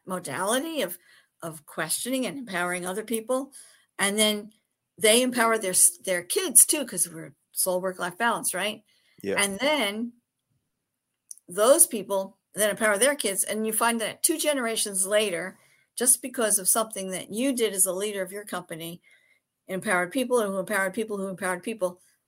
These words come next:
Speaker 1: somebody along that line discovers a cure for cancer or, or handles world hunger or, you know, does something to,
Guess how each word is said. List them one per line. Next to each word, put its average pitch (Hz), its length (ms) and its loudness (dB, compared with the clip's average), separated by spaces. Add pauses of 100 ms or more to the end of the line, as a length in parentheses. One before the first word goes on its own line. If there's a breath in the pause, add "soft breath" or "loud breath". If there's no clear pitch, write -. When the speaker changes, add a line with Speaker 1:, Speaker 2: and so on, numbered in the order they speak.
(120)
Speaker 1:
somebody 233 1300 6 (280)
along 202 360 4
that 180 180 -2
line 180 380 -4 (440)
discovers 196 480 4
a 180 60 -6
cure 185 160 -8
for - 120 -12
cancer 180 480 2
or, 160 300 -6 (300 loud breath)
or 165 340 -2 (100)
handles 185 480 -2 (200)
world 190 320 2
hunger 165 720 2
or, 170 480 0 (360 soft breath)
you 175 80 -12
know, 160 380 -8 (140)
does 196 220 8
something 196 360 2
to, 175 340 -2